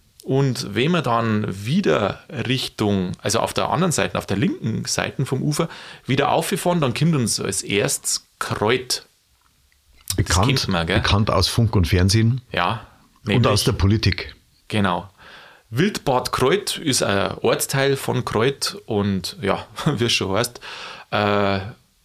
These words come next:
Speaker 1: ist ein Bad mit Heilquelle und Frühjahrs-, oder was heißt Frühjahrs-, das ist noch gar nicht so lange her, ich weiß nicht, wie lange ist das schon her, da hat C S U immer ihre Tagungen abgehalten, gell?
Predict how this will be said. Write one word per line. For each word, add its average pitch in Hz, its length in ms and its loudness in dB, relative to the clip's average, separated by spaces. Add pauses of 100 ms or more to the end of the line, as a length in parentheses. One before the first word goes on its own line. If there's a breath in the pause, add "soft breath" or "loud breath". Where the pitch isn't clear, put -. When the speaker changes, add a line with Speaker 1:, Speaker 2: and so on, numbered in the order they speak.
Speaker 1:
ist 101 140 -2
ein 90 180 -4
Bad 113 460 0
mit 104 260 -6 (180)
Heilquelle 160 640 0
und 139 260 0
Frühjahrs-, - 720 -2 (100)
oder 95 180 -4
was 82 80 -6
heißt 82 160 -6
Frühjahrs-, 170 280 -2
das 107 120 -2
ist - 100 -6
noch 117 120 0
gar 131 100 0
nicht 175 100 2
so - 80 -2
lange 98 140 0
her, 143 120 2
ich 135 60 -2
weiß 151 120 2
nicht, 147 120 2
wie 117 60 4
lange 113 260 2
ist 131 140 -2
das 127 80 0
schon 107 140 0
her, 117 160 0 (360 loud breath)
da 104 100 2
hat 143 180 0
C 143 160 2
S 117 120 2
U 170 180 2
immer 156 200 4
ihre 131 260 2
Tagungen 123 580 0
abgehalten, 95 580 -2
gell? 120 200 0